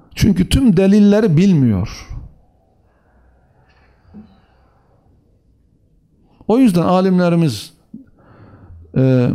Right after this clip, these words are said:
ne diyorlar? Bizim görüşümüz doğrudur. Yanlış da olabilir.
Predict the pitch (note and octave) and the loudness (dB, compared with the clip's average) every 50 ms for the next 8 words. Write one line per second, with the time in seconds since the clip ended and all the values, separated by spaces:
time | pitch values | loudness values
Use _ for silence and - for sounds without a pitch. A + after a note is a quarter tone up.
0 | - F3 E3 - - _ - D#3 G3+ G#3 E3+ D#3 C3+ A#2+ A2+ A2 B2 D#3+ G#3 G#3 | -6 -8 -12 -16 -14 _ -2 -2 0 0 0 0 0 0 0 0 -2 -2 -4 -6
1 | - - _ _ _ _ _ _ _ _ _ _ _ _ _ _ _ _ _ - | -8 -14 _ _ _ _ _ _ _ _ _ _ _ _ _ _ _ _ _ -20
2 | - _ _ _ _ _ _ _ _ _ _ _ - - _ _ _ _ - F3+ | -20 _ _ _ _ _ _ _ _ _ _ _ -20 -20 _ _ _ _ -4 -2
3 | G#3 A3+ G#3 F3+ F3+ E3 D#3 - - C#3+ C3+ C3+ A#2 A#2 D3+ D#3+ E3 F3 F3 D3+ | 0 0 2 2 0 0 -2 -2 -2 0 0 0 0 0 -2 -2 0 -2 -2 -4
4 | C#3 D#3+ F3+ - - - - _ _ _ _ _ _ _ _ _ _ _ _ _ | -4 -6 -8 -10 -16 -20 -20 _ _ _ _ _ _ _ _ _ _ _ _ _
5 | _ _ _ _ _ _ _ _ C#3+ D#3 E3 D#3+ E3 D#3+ - - - C3+ B2 A#2 | _ _ _ _ _ _ _ _ -2 0 0 2 0 0 -2 -4 -4 -2 -2 0
6 | A2+ A2 G2+ A2 A2 C3 E3 F3+ - - - - _ | 0 0 0 -2 -2 -2 -2 -4 -6 -10 -20 -20 _